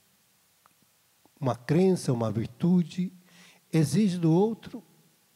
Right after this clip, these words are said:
coisas que ele não faz. Então, por isso, Jesus vai fazer uma censura, né? Jesus não está criticando, Jesus está censurando. É diferente de criticar, né?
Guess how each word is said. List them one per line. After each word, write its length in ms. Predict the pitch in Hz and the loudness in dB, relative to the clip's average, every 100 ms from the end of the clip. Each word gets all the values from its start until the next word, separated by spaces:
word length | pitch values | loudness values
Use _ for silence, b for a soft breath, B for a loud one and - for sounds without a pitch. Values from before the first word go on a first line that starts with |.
| _ | _
coisas 460 | - 190 208 190 - | -4 0 0 0 -4
que 200 | - 190 | -2 -2
ele 120 | 202 | 0
não 160 | 202 208 | -2 -4
faz. 800 | - 147 147 - - - - _ _ _ _ _ | -4 -4 -4 -8 -14 -16 -20 _ _ _ _ _
Então, 180 | 151 139 | -8 -8
por 160 | 143 | -6
isso, 260 | 117 127 - | -6 -6 -8
Jesus 540 | 117 98 127 151 - b b b b b b b b b _ | -10 -6 -6 -6 -10 b b b b b b b b b _
vai 160 | - 160 | -2 0
fazer 460 | - 135 107 131 | 0 -2 0 0
uma 400 | 151 147 135 151 - _ _ _ | 0 0 -2 -4 -10 _ _ _
censura, 1120 | - - - 214 - - - 180 147 101 101 - _ _ _ - | -14 -6 -2 -2 -4 -4 0 2 2 -2 -8 -16 _ _ _ -8
né? 140 | 127 | -8
Jesus 320 | 113 113 135 | -6 -8 -6
não 140 | 151 180 | -6 -6
está 360 | - - 156 160 | -8 -6 -8 -8
criticando, 800 | - 120 - - - 101 90 | -10 -10 -12 -14 -12 -10 -12
Jesus 300 | 95 101 117 | -10 -10 -10
está 220 | 117 127 - | -10 -10 -10
censurando. 1200 | - - 165 196 202 - - 185 135 117 104 98 - _ _ _ _ | -12 -8 -4 -4 -4 -8 -6 -2 -2 -2 -4 -10 -20 _ _ _ _
É 80 | 156 | -6
diferente 460 | 151 - 160 151 156 | -6 -4 -2 -2 -4
de 60 | |
criticar, 560 | 151 156 196 170 120 156 _ _ _ | -8 -10 -10 -6 -6 -8 _ _ _
né? 140 | 120 | -20